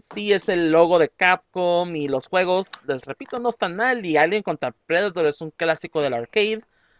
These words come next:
¿verdad? Pero lo único que yo pienso de este stick,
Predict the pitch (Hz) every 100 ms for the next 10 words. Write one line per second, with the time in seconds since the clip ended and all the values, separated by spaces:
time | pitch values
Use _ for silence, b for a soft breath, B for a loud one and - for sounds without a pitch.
0 | _ _ _ _ - 123 147 175 196 _
1 | _ _ _ _ _ 135 143 147 143 143
2 | 143 139 139 135 131 135 _ _ - _
3 | _ _ _ _ _ _ _ _ 180 214
4 | 269 285 226 - 165 151 196 - - 180
5 | 214 202 - 185 160 151 175 170 - -
6 | 185 - 156 185